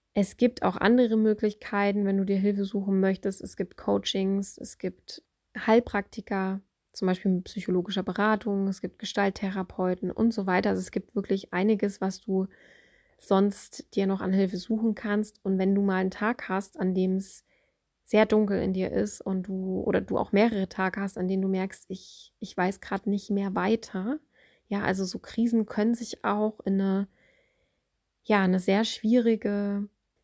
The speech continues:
Dimension entwickeln tatsächlich. Dann such dir Hilfe. Und da gibt's zur Not auch ein Sorgentelefon. Kannst du einfach googeln, dann findest du die Nummer. Das ist immer kostenfrei, wird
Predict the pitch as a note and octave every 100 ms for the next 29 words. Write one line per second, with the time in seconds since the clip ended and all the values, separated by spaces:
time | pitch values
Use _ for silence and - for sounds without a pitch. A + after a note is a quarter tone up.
0 | _ G#3 G#3 G3 F#3+ F#3+ F3 - F#3 -
1 | - - - - G#3+ - A#3+ B3+ - _
2 | _ _ _ _ - G3 G3+ G#3+ A3 A3
3 | A3 A3 _ - G3+ G3 - G3+ G3+ G3
4 | G3 - - - - G3 G3 F#3+ G#3 -
5 | G#3 G3+ G#3+ G#3 - F#3+ F#3+ F#3+ - F#3
6 | F#3+ F#3+ A3+ B3 A#3 - G#3+ A3 - G#3+
7 | A3 A3 G#3+ G#3 - G3 G3+ - A3 G3+
8 | G3+ G3+ G3 G#3 G3+ - G3+ G3 G3 G3
9 | G3 - F#3+ - G3 F#3+ A3 A3 - G3
10 | - F#3+ F#3+ F#3+ F#3+ -